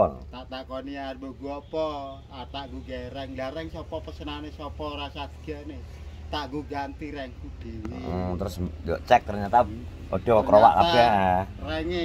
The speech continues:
Speaker 1: kuwi wis rangkul,
Speaker 2: Gapuk,
Speaker 1: eh.
Speaker 2: gapuk.
Speaker 1: Gendenge rangkul-rangkulan.
Speaker 2: Lah iya ndek, lah iya kuwi mbok copot ta wis sing kuwi?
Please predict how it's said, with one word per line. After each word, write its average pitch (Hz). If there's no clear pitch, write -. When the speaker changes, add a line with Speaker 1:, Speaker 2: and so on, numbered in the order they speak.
Speaker 1:
kuwi 180
wis 170
rangkul, 147
Speaker 2:
Gapuk, 95
Speaker 1:
eh. 78
Speaker 2:
gapuk. 101
Speaker 1:
Gendenge 160
rangkul-rangkulan. 147
Speaker 2:
Lah 143
iya 151
ndek, 131
lah 147
iya 226
kuwi 269
mbok 247
copot 277
ta 269
wis 196
sing 156
kuwi? 113